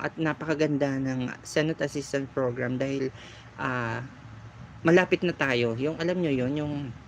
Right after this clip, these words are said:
door to door na yung, yung hingian, no, ng tulong. Hindi yung ang dami yung pagdadaanan pagdating sa'yo, two hundred lang ang ibibigay.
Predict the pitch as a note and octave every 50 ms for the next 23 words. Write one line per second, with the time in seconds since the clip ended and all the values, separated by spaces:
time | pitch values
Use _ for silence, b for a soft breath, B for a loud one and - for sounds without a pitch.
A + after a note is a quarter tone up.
0 | - - - - - - - - - - - - - - B B B B B B
1 | D#3+ E3 F#3 F#3 - F#3+ D#3+ E3 E3+ E3+ E3 E3 E3 D#3 C3+ A#2+ A#2 A#2 A#2 -
2 | - - C3+ C3 C3 C3 B2+ C3 B2+ B2+ B2 B2 B2+ B2+ - - - - C3+ B2+
3 | A#2+ A#2 A#2 A#2 B2 B2+ B2 - C#3+ C#3 C#3 C3+ - - C3+ B2 A2 G2+ G#2 A2+
4 | A#2 A#2+ B2 B2+ A#2+ A#2 A2 - - B2 A#2 G#2+ - G#2 G#2+ B2 A#2 A2 G#2+ B
5 | B B B B B B B - D3 C#3 C#3 D3 C#3+ C#3+ C#3 C#3 C#3 C#3 C3+ A2+
6 | A2 C#3 C#3+ C#3 C3+ B2+ C3 C3 C3+ C3+ C3+ C3 - C3+ C3 C3 C3 B2+ B2 B2
7 | G#2+ - B2 B2 B2 B2 - - B2+ B2+ A#2+ B2 A#2+ - B2 B2 A#2+ - - B2
8 | A#2+ A#2+ A#2+ A#2+ B2 A#2+ B B B B B B - - E3+ D3 D3 - - B2+
9 | B2+ C3+ C#3 B2+ B2 B2 B2 A#2+ B2+ A#2+ A#2+ A#2 - - A2 - C3 B2 A#2+ A2+
10 | A#2 - - B2 A#2 - - - - A#2 - G2+